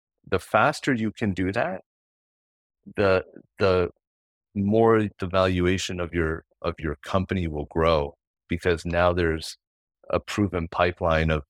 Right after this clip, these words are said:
of new potential projects. You should see the cost of capital of both the, the senior lender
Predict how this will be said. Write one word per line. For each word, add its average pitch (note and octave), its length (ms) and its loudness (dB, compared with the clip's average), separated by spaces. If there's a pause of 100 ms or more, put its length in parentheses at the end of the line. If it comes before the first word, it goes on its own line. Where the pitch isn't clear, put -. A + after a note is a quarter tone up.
(120)
of E2 220 -2
new F#2+ 160 2
potential F#2 440 -2
projects. E2 600 0 (400)
You F#2+ 120 0
should G#2 260 0
see F#2+ 200 -2
the - 80 -4
cost - 380 0
of F2+ 100 -8
capital E2+ 600 0
of D2+ 80 -10 (160)
both F2 260 0 (100)
the, D2+ 240 -2 (220)
the D#2+ 100 -4
senior F2+ 400 0
lender D#2 480 -2